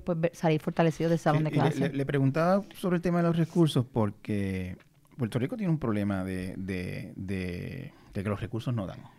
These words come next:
Speaker 2: De
Speaker 1: Eso
Speaker 2: que,
Speaker 1: es así.
Speaker 2: o, o por lo menos en
Speaker 1: Eso es lo
Speaker 2: co-,
Speaker 1: que nos dicen,
Speaker 2: o
Speaker 1: por lo
Speaker 2: por lo menos
Speaker 1: menos.
Speaker 2: como está la cosa organizada ahora,
Speaker 1: Como
Speaker 2: eh,
Speaker 1: están
Speaker 2: lo,
Speaker 1: distribuidos,
Speaker 2: lo que
Speaker 1: no
Speaker 2: dicen
Speaker 1: dan
Speaker 2: es
Speaker 1: para lo que es
Speaker 2: la,
Speaker 1: importante.
Speaker 2: lo, los recursos, o sea, los recaudos no dan para,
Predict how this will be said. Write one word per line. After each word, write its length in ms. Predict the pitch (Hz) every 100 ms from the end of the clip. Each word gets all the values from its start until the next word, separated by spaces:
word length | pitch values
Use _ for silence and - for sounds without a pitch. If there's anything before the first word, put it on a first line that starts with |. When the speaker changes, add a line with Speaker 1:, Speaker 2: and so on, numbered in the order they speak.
| -
Speaker 2:
De 140 | 98 95
Speaker 1:
Eso 140 | 196
Speaker 2:
que, 60 | 190
Speaker 1:
es 60 |
así. 120 | - -
Speaker 2:
o, 80 | 117
o 60 |
por 100 | 110
lo 60 | 123
menos 220 | 160 160 -
en 160 | 110
Speaker 1:
Eso 140 | 233 277
es 20 |
lo 60 | 262
Speaker 2:
co-, 40 |
Speaker 1:
que 40 |
nos 100 | 247
dicen, 240 | 185 175 156
Speaker 2:
o 20 |
Speaker 1:
por 60 | 131
lo 60 |
Speaker 2:
por 40 | 131
lo 60 |
menos 180 | 151 180
Speaker 1:
menos. 40 | 160
Speaker 2:
como 180 | 151
está 240 | 147 - 170
la 120 | 185
cosa 180 | 185 185
organizada 540 | 170 170 165 175 175
ahora, 480 | 180 196 156 151 -
Speaker 1:
Como 140 | - 226
Speaker 2:
eh, 40 |
Speaker 1:
están 140 | 247
Speaker 2:
lo, 40 | 269
Speaker 1:
distribuidos, 640 | 294 320 330 330 262 233 - - -
Speaker 2:
lo 40 |
que 80 | -
Speaker 1:
no 80 | 254
Speaker 2:
dicen 60 |
Speaker 1:
dan 140 | 262 277
Speaker 2:
es 60 |
Speaker 1:
para 160 | 277 247
lo 80 | 214
que 80 | 226
es 40 |
Speaker 2:
la, 60 | 220
Speaker 1:
importante. 380 | 190 147 160
Speaker 2:
lo, 200 | 143 147
los 220 | 147 139 131
recursos, 420 | 131 165 151 -
o 40 |
sea, 120 | 160
los 180 | 147 127
recaudos 600 | 131 131 196 208 185 156
no 180 | 156 156
dan 220 | 175 190
para, 600 | - 123 113 110 110 -